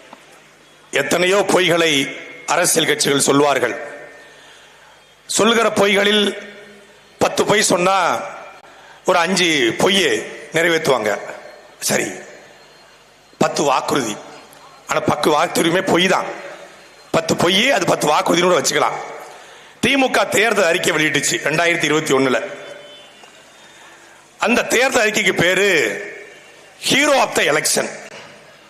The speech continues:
திமுகவுடைய கதாநாயகன் என்று இன்றைய திமுகவுடைய கதாநாயகன் திராவிட இனத்தினுடைய போர்வால்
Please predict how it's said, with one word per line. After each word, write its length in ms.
திமுகவுடைய 760
கதாநாயகன் 720
என்று 340
இன்றைய 400
திமுகவுடைய 640
கதாநாயகன் 920
திராவிட 460
இனத்தினுடைய 460
போர்வால் 640